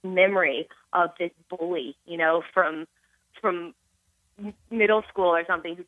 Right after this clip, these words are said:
totally traumatized you behind the monkey bars, you know, or you'll see this image of the first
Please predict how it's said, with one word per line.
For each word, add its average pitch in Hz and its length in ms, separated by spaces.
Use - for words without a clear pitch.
totally 175 340
traumatized 160 600
you 156 140
behind 156 500
the 151 60
monkey 151 320
bars, 131 400
you 160 100
know, 160 380
or 160 360
you'll 202 140
see 247 100
this 233 140
image 247 380
of 185 360
the 220 160
first 220 220